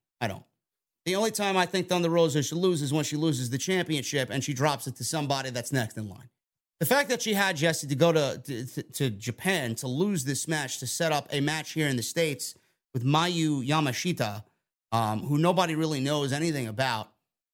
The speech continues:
uh, I, I, I don't really find that to be on the level of what we're looking for when it comes to Thunder Rosa. This, this is not story.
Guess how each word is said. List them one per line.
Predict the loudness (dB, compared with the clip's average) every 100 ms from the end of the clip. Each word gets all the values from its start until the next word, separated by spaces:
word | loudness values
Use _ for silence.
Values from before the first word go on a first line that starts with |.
| -2
uh, | 0 0
I, | 2 2 2
I, | 0
I |
don't | 2 4 4
really | 2 2 0
find | 2 4 4 2
that | 0 -2
to | -2 0
be | 4 4 4 2 -2 -6 _ _ _ 2
on | 4 6 4 2
the | 0 0
level | 0 -2 0 0
of | 0 2
what | 2 2
we're | 0
looking | 2 2 2 0
for | 0 -2 0
when | 0
it | -2
comes | -4 -4
to | -6
Thunder | -2 0 0
Rosa. | 0 0 2 2 2
This, | 0 -4 -2
this | 0 2
is | 2
not | 2 0
story. | -4 -6 -6 -8